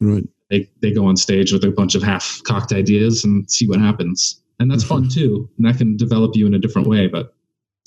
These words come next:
Speaker 1: Yeah, you might, you might be a little bit more, um, able to do, like, spontaneous crowd work or something like that from, from
Speaker 2: It's
Speaker 1: that
Speaker 2: a
Speaker 1: kind of
Speaker 2: muscle
Speaker 1: thing.
Speaker 2: for sure.
Speaker 1: It's a muscle, exactly.
Speaker 2: To work on.
Speaker 1: Um,
Speaker 2: But, but yeah, people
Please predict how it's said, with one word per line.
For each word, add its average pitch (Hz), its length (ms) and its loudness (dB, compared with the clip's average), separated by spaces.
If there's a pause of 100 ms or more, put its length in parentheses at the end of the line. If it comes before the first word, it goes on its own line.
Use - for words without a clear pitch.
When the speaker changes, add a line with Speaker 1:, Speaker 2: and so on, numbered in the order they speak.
(140)
Speaker 1:
Yeah, 143 220 2
you 123 200 4
might, 117 140 2
you 135 60 4
might 127 200 2
be 120 80 4
a - 40 4
little 120 160 2
bit 117 80 0
more, 117 440 4
um, 113 200 2
able 113 220 2
to 110 100 -2
do, 113 260 2
like, 107 180 2 (200)
spontaneous 113 600 0
crowd 104 320 0
work 104 240 0
or - 60 0
something 107 240 2
like 104 140 0
that 110 160 -2 (340)
from, 107 180 0 (240)
from 113 120 0
Speaker 2:
It's 110 100 0
Speaker 1:
that 127 60 0
Speaker 2:
a - 20 0
Speaker 1:
kind 123 100 2
of - 20 0
Speaker 2:
muscle 113 160 0
Speaker 1:
thing. 104 80 0
Speaker 2:
for 101 120 0
sure. - 220 -2
Speaker 1:
It's 110 120 -2
a 127 40 2
muscle, 113 380 0
exactly. 107 380 0 (460)
Speaker 2:
To 123 60 2 (120)
work 107 140 2
on. 110 80 2
Speaker 1:
Um, 110 420 0 (100)
Speaker 2:
But, 135 260 0
but 143 120 2
yeah, 127 400 0
people 147 240 2